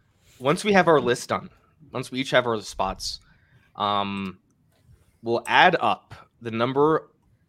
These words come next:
of placements that each movie got, and then the more points a movie has, the worse it is.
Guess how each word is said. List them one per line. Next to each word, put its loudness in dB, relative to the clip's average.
of -8
placements -4
that -2
each -8
movie -8
got, -2
and -8
then -2
the -8
more 2
points 0
a -6
movie -4
has, -2
the -6
worse -2
it -8
is. -12